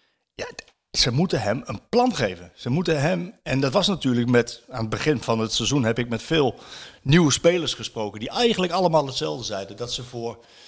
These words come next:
het project P S V hadden gekozen. Dat Ruud van Nistelrooy ze had overtuigd. Er was iets, was iets nieuws aan het ontstaan. Benitez kwam, Til kwam, Luc de Jong kwam,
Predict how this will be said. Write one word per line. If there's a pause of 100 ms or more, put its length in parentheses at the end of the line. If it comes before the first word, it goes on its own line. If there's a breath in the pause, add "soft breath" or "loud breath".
(240 loud breath)
het
project
P (100)
S
V
hadden
gekozen. (340)
Dat
Ruud
van
Nistelrooy
ze
had
overtuigd. (840)
Er
was
iets, (140)
was
iets
nieuws
aan
het
ontstaan.
Benitez
kwam,
Til
kwam,
Luc
de
Jong
kwam,